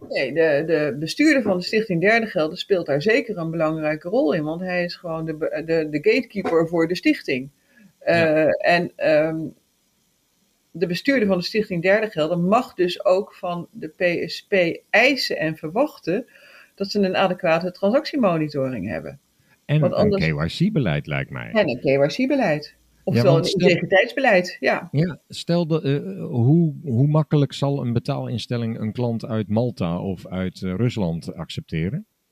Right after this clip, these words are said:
Speaker 1: Ja, dat hangt natuurlijk erg van de risicobereidheid van de eigen P S P af. Eh, eh, dat mogen ze zelf inderdaad besluiten.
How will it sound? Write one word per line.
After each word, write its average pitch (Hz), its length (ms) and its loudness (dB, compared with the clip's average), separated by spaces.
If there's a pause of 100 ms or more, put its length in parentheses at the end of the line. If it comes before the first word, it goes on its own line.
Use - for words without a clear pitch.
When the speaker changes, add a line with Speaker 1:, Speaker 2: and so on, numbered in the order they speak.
(1000)
Speaker 1:
Ja, 185 60 -12
dat 214 140 -6
hangt 277 160 2
natuurlijk 311 280 0
erg 311 200 6
van 247 220 2
de 214 80 2
risicobereidheid 262 1120 2
van 240 160 -2
de 226 80 0
eigen 233 380 -2
P 226 60 -4
S 220 280 4
P - 80 -8 (280)
af. - 460 -2 (640)
Eh, 196 800 8 (200)
eh, 160 360 2 (200)
dat 254 340 2
mogen 214 300 4
ze 196 140 4
zelf 185 340 4
inderdaad 160 640 0
besluiten. 156 640 2